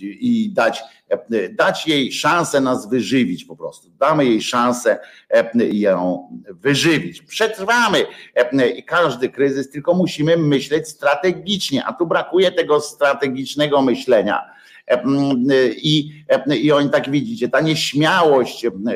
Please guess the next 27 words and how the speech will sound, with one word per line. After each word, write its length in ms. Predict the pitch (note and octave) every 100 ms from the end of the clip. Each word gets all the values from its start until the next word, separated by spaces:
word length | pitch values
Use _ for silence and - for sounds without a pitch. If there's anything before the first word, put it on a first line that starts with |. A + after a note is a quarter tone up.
| B2 B2
rozumiecie, 520 | B2 A#2+ B2 A#2 G#2+
ta 100 | C#3
nieśmiałość 640 | D3 C3+ C#3 C#3 C#3+ C3+
taka, 220 | B2+ B2+
no, 120 | C3
że 120 | A#2+ B2
tylko 280 | B2+ -
chrust, 640 | B2 - C3 C#3 C3 - -
tamten, 320 | A#2 A#2+ A#2
mm, 520 | C3+ D#3 D3+ C#3+ B2
mm, 140 | C#3+ C#3+ - - _ _ -
czerpmy 560 | D3 D#3+ G#3 B2+ C#3+
z 80 | A#2+
tych 200 | C3+ -
lasów, 420 | B2 A#2+ A#2 G2 - _ -
e, 400 | A2+ - A#2+ F#2
jak, 420 | A#2 G2+ G2+ -
e, 140 | F#2+ - G#2 G2+ G2+ F2+
jak 280 | G#2+ G2
najbardziej. 540 | G2 F#2 F2+ E2+ D#2+ F2+
Zmieńmy 840 | F#2 A2+ C3 D3 D3+ C#3 A#2+ - -
obraz 520 | C3+ C3+ B2+ - G2+
ziemi, 500 | F2+ B2 A#2 F#2 D#2+
tej 420 | - B2 B2 A2
ziemi, 480 | - B2+ A#2+ F#2 - _ _ A2+
na 200 | C#3+ D3+
owocowy. 960 | D3+ C3+ D3 D3 - D3+ D#3+ A#2+ F#2